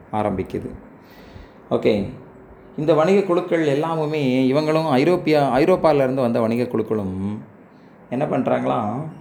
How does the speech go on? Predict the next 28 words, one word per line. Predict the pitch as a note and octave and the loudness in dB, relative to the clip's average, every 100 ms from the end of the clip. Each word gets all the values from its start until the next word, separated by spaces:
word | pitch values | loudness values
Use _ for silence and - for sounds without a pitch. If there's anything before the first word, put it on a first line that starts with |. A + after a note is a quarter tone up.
| - - - - | -20 -20 -20 -2
ஒரு | D#3 D3+ | 4 4
ஒப்பந்தம் | D3+ D#3+ C#3 | 4 0 0
பண்ணிக்கிறது. | G#2+ F#2+ E2+ F2 - - | -2 -4 -6 -8 -10 -6
"நீங்க | A2+ C#3 A#2 | -2 0 0
அங்கேருந்து | A#2 C3 D#3+ | 0 0 2
பொருளை | B2 B2+ | 2 2
கொண்டாந்து | A#2+ A2+ | 2 2
கொடுங்க, | - B2+ A#2 | 0 0 0
நாங்க | A#2+ A#2 | 2 2
இந்த | G#2+ G#2 | 2 2
இந்தியாவுல | G#2 A2 B2 A#2 | 0 4 4 4
என்ன | A2+ A2 | 2 0
செஞ்சு | A2+ G#2 | -2 0
கொடுத்துருதோம் | G#2 G#2 G2+ | 0 0 -2
உங்களுக்கு, | G2 G2 F#2 G#2 - - - - - - | 0 -2 -4 -8 -14 -20 -20 -20 -20 0
வித்து | F#3 G#3 | 4 4
தந்துருதோம், | E3 C3 A#2+ C3 | 4 2 0 0
எங்களுக்கு | - F#3 A3 | 0 2 2
சேர | F#3+ | 2
வேண்டிய | E3+ D3+ C#3+ | 0 0 -2
கமிஷன் | C3+ C#3 | -2 0
எங்களுக்கு, | A#2+ A#2 A#2 G3 | 0 0 0 -2
உங்களுக்கு | F3+ F#3 D#3+ | 0 -2 0
ஒரு | D#3 | 0
இது | F#3+ | 0
உங்களுக்கு" | F3 E3+ E3 D3 C#3+ D3 - - - | 2 0 0 0 0 -4 -10 -20 -6
அப்படின்னு | A#2 D3 C#3+ | -2 0 0
சொல்லிக்கிட்டாங்க. | G#2+ - - - | -2 -2 -6 -10